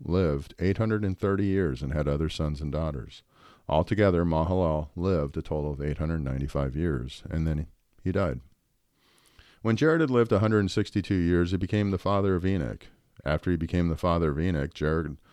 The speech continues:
lived eight hundred years and had other sons and daughters. Altogether, Jared lived a total of nine hundred and sixty-two years, and then he died.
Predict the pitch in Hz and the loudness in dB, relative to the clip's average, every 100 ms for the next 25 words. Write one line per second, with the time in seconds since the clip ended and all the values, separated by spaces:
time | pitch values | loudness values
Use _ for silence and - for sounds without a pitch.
0 | _ - 85 80 - 107 113 123 117 98 | _ -2 0 0 2 2 4 4 4 2
1 | 78 64 57 - - _ _ _ _ _ | 2 -2 -4 -8 -14 _ _ _ _ _
2 | _ 101 104 107 113 113 - 113 104 107 | _ 0 2 4 4 2 0 -2 -2 -2
3 | 107 110 - - - 69 80 98 117 95 | -2 -2 -6 -10 -4 -2 -2 0 0 0
4 | 69 80 _ _ _ _ - 90 87 92 | -2 -6 _ _ _ _ -2 4 6 6
5 | 90 87 85 78 - 95 90 73 71 65 | 6 4 4 0 0 2 4 2 0 0
6 | 73 82 90 92 87 - 92 110 101 110 | 0 2 2 0 -2 -4 -4 -4 -4 -2
7 | 110 78 62 60 - - _ _ _ _ | 0 -2 -4 -8 -14 -20 _ _ _ _
8 | _ - 85 67 67 71 78 67 | _ -4 -2 0 -2 -2 -2 -4